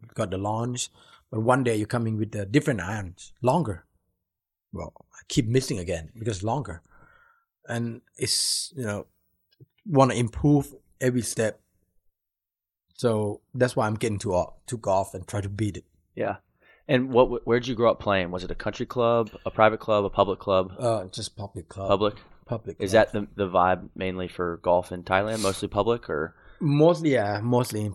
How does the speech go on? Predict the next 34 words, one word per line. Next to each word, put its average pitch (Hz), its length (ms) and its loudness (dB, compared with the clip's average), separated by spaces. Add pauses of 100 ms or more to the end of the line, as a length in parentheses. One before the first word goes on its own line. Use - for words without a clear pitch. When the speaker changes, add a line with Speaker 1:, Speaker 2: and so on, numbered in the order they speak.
(180)
Speaker 1:
in, 107 280 -8
uh, 117 220 -8
well, 165 420 0 (240)
I 151 60 -6
would 156 200 -4
say, 135 400 0 (200)
um, 104 360 -6 (260)
depends 165 480 2
on 123 420 0 (580)
how's 113 280 2
your 107 100 -2
families. 90 600 -8
I 95 40 -12
mean, 92 200 -8
if 101 120 -8
you 113 120 -4
can 101 240 -4
afford 98 400 -4 (280)
the, 87 640 -4 (880)
um, 92 460 -10 (760)
good 135 180 2
golf 113 260 2
course, - 560 -4
Speaker 2:
Yeah. 92 140 0
Speaker 1:
which 107 100 -2
is 107 160 -6
your 107 100 -2
good 110 220 -2
families, 135 560 -4
I 104 60 -8
mean, 95 180 -6
you 90 60 -8
can 92 200 -8
just 95 160 -10